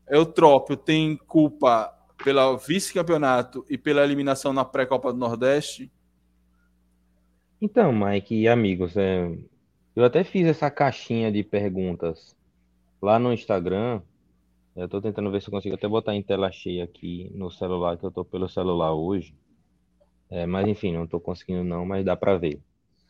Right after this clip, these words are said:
Speaker 2: Eu botei essa caixinha de perguntas no Instagram porque eu queria ter essa
Speaker 1: Tá,
Speaker 2: noção de
Speaker 1: tá no
Speaker 2: como
Speaker 1: seu
Speaker 2: a
Speaker 1: perfil,
Speaker 2: massa
Speaker 1: eu,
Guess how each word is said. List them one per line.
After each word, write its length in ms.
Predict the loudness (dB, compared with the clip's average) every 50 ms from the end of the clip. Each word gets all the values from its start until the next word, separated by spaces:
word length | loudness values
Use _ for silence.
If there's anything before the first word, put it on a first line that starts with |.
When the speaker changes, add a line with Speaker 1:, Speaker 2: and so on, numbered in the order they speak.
| _ _ _ _ _ _ 0
Speaker 2:
Eu 60 | 4
botei 220 | 4 6 6 6
essa 120 | 6 4 2
caixinha 320 | 2 0 0 2 2 0
de 60 | 0
perguntas 480 | 2 2 2 2 2 2 0 0 0 0
no 80 | 0 0
Instagram 560 | -2 -2 -2 0 0 2 0 0 0 -2 -4
porque 380 | -4 -4 -4 -4 -2 0 2
eu 140 | 4 4 4 2
queria 240 | 2 2 2 2
ter 160 | 2 4 2 2
essa 180 | 2 2 2
Speaker 1:
Tá, 80 | 2 4
Speaker 2:
noção 260 | 2 2 0 2 2
de 80 | 4 4
Speaker 1:
tá 60 | 4
no 80 | 2
Speaker 2:
como 80 | 2 2
Speaker 1:
seu 120 | 2 2
Speaker 2:
a 40 | 2
Speaker 1:
perfil, 140 | 4 2 2
Speaker 2:
massa 320 | 2 2 0 0 0 0
Speaker 1:
eu, 200 | 0 0 0 0